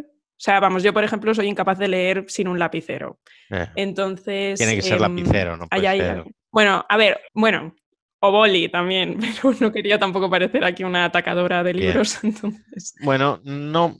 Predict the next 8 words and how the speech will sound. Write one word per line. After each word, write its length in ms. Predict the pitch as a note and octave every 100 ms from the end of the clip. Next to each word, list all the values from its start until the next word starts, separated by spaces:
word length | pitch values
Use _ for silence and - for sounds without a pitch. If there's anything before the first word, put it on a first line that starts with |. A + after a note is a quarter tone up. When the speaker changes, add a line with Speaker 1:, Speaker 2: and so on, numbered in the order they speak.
| D3
Speaker 2:
la 200 | - C3
verdad 200 | C3+ C3
es 120 | C3+ -
que 100 | C3+
no, 340 | B2+ B2 A#2+
no 180 | A#2 A2+
tengo 800 | - G#2+ G2+ F#2+ F#2 F#2 F2+ F2 E2+ E2+
ninguna 720 | F2 F2+ F2+ F2+ F2 F2 E2+